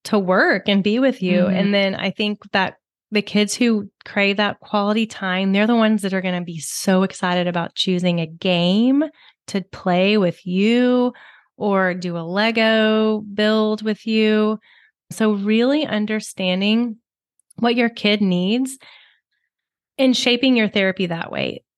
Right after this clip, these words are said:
Speaker 1: Ki-, another topic that's off is the if-then sheets, or
Speaker 2: Oh.
Speaker 1: we're working
Speaker 2: Mm-hmm.
Speaker 1: towards this goal. A hundred percent agree that's not great for every kid.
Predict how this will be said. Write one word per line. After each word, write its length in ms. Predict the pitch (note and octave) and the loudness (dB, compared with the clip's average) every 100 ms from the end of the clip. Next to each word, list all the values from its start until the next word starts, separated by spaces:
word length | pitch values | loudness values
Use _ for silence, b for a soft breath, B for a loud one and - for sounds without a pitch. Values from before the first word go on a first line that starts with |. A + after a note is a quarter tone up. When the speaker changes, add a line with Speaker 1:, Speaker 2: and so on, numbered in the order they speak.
| - | -12
Speaker 1:
Ki-, 240 | - C#4 C#4 | -4 -2 -2
another 460 | C4+ B3 B3+ A3+ B3+ B B _ | 0 2 2 0 -4 B B _
topic 440 | - A#3 A3+ A#3+ A#3+ | -2 0 0 -2 -2
that's 180 | G#3 | -4
off 240 | F3+ F#3+ - | -2 -2 -2
is 160 | F#3+ | -6
the 180 | F3+ - - | -4 -6 0
if-then 880 | G3 F#3+ - - F3 E3+ F3+ G3 G#3 | 0 0 -4 -2 0 2 0 0 0
sheets, 520 | - A3 G#3 G#3 - | -2 -2 0 -2 -4
or 260 | F3 E3+ E3 B B B - | -4 -4 -6 B B B -2
Speaker 2:
Oh. 60 | |
Speaker 1:
we're 120 | G#3 | 0
working 420 | G3+ G3+ G3+ G#3+ G#3 | 2 2 0 2 0
Speaker 2:
Mm-hmm. 60 | F#3 | 2
Speaker 1:
towards 240 | G3+ F#3 | -2 0
this 180 | G3 - | -4 -4
goal. 540 | - F3 F3+ G3+ A#3 A#3 b b b _ _ _ _ _ _ _ _ | -2 0 2 0 -2 -8 b b b _ _ _ _ _ _ _ _
A 40 | A#3 | 0
hundred 280 | A#3 C#4 C#4 | 2 2 0
percent 260 | A#3+ A3+ | 0 0
agree 240 | G3 F#3 F#3 | 0 0 0
that's 260 | F3 E3+ | -2 -4
not 220 | F#3 E3+ | -4 -4
great 240 | - E3+ - | -4 -6 -6
for 100 | - | -6
every 240 | - E3 | -6 -6
kid. 300 | E3 - - | -6 -6 -6